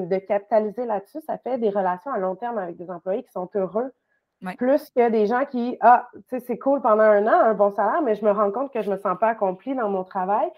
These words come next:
Speaker 1: Puis qu'en même temps, je vois ma vie passer sans justement en profiter. Ben, tu sais, là, il y a des remises en question, des trucs comme ça. Nous, on essaie justement de, de,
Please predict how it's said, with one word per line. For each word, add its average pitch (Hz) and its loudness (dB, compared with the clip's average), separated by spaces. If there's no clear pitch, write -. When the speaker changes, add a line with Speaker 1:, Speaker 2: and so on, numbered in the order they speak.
Speaker 1:
Puis 311 -2
qu'en 269 8
même 226 2
temps, 285 4
je 208 -6
vois 233 4
ma 233 0
vie 220 -4
passer 214 0
sans 247 0
justement 220 -4
en 220 -6
profiter. 226 -6
Ben, 202 2
tu 196 -10
sais, 339 -4
là, 247 10
il 262 8
y 240 8
a 233 6
des 240 4
remises 240 -2
en 240 -2
question, 247 -2
des 220 -4
trucs - -16
comme 208 -8
ça. 294 -2
Nous, 247 -2
on 240 -2
essaie 220 -8
justement 208 -4
de, 170 -6
de, 165 -8